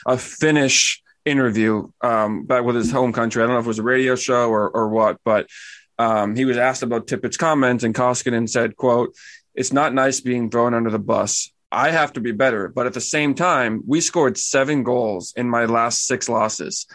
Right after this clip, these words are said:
I can't score goals." And I absolutely love that he said that. I think it's great because one, one, he's, he's got a point. Like, he, yeah, he needs to be better, but you, he's not getting any goals in front of him. And two, I like when a player, like,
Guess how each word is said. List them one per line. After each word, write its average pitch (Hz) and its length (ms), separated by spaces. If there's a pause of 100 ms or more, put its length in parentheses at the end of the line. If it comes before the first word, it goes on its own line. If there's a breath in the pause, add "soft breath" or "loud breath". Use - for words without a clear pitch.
(340 loud breath)
I 117 120
can't 131 280
score 123 320
goals." 95 560 (680 soft breath)
And 110 460 (160)
I 147 480
absolutely 123 560
love 110 340
that 104 120
he 101 60
said 95 240
that. 78 260 (460 loud breath)
I 139 60
think 131 160
it's - 160 (180)
great 110 300
because 127 300
one, 175 460 (420)
one, 160 340
he's, 156 320
he's 135 140
got 185 140
a 127 40
point. 123 320
Like, 127 160
he, 151 320 (220)
yeah, 180 180
he 175 60
needs 165 180
to 135 60
be 135 80
better, 123 260
but 117 160
you, 185 220
he's 190 180
not 170 140
getting 113 240
any 135 220
goals 117 220
in 110 80
front 104 200
of 101 40
him. 95 140
And 120 160
two, 247 260
I 175 140
like 254 180
when 240 120
a - 60
player, 214 300
like, 131 280